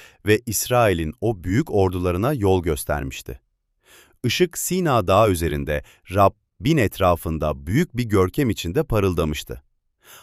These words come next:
Antlaşma çadırındaki lütuf tahtında da parıldamıştı. Işık aynı şekilde Süleyman'ın tapınağını kutsanırken de dolduruyordu. Melekler kendilerini şaşkınlıkla izleyen çobanlara kurtuluş mesajını getirdiklerinde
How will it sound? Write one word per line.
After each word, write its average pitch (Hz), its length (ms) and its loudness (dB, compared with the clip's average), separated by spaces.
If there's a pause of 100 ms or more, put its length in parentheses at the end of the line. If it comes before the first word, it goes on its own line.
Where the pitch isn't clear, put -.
(140)
Antlaşma 107 520 2
çadırındaki 101 680 0
lütuf - 320 -4
tahtında 104 460 0
da 90 80 2
parıldamıştı. 69 760 -6 (800)
Işık - 400 -2
aynı 120 280 2
şekilde 80 560 -4 (220)
Süleyman'ın 117 640 0
tapınağını 104 540 -2
kutsanırken 110 720 -2
de 147 120 0
dolduruyordu. 90 760 0 (680)
Melekler 113 520 2
kendilerini 107 640 -2
şaşkınlıkla 104 680 -2
izleyen 92 460 -2
çobanlara 76 640 -4 (280)
kurtuluş 123 520 -4
mesajını 98 440 -2
getirdiklerinde 87 920 -2